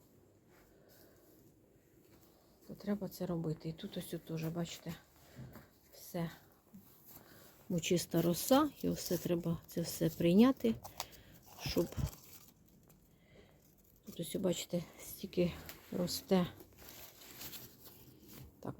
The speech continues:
даже де вам показати. Ось, бачите, воно,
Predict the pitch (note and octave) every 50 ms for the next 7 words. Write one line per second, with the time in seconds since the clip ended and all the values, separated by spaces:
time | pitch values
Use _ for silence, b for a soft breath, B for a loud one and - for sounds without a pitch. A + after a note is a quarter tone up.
0 | - - D#3 - - - - D#3+ E3+ E3+ F3 - - - - F3 F3 E3 E3 E3+
1 | - - E3+ - - - - - - - - - B B B B B B B B
2 | B B B B B B B - C#3 - - B B B B B B B B B
3 | - - - - - - - - - - - F#3+ G3 F#3+ F#3+ - - - F3+ F3+
4 | F3+ F3+ F3+ F3+ F3+